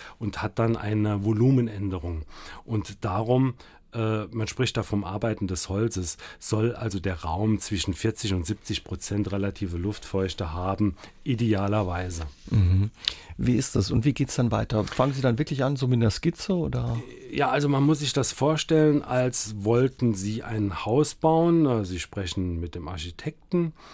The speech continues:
Speaker 1: äh, wir sind in dem Fall dann der Architekt und der Bauunternehmer in einem. Oft ist dann auch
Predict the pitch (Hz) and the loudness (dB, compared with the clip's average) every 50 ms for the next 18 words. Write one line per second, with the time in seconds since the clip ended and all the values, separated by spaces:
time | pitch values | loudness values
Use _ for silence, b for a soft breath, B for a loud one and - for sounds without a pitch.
0 | B B B B B - - 107 101 95 101 107 110 107 120 113 104 - 104 95 | B B B B B -12 -10 -8 -8 -2 0 0 2 4 4 2 2 0 -4 -6
1 | 87 104 104 101 - - 107 101 92 98 95 98 92 87 80 92 87 87 85 - | -4 -2 -2 -2 -2 -2 -4 -2 -2 0 -2 -2 -2 -4 -6 -8 -8 -8 -8 -8
2 | - 117 127 - - 98 90 90 90 - 95 92 104 107 104 92 92 92 95 95 | -6 -6 -6 -4 -4 -4 -4 -4 -6 -6 -6 -6 -4 -4 -4 -4 -4 -4 -4 -2
3 | 95 95 87 87 87 90 90 - - 101 113 135 160 165 165 151 - - 117 117 | -2 -4 -4 -4 -6 -8 -8 -8 -6 -2 2 4 4 4 4 2 -2 -4 -6 -6
4 | - - - - - - - - 104 92 76 78 95 95 - | -6 -8 -12 -10 -10 -10 -6 -6 -6 -6 -6 -8 -8 -10 -8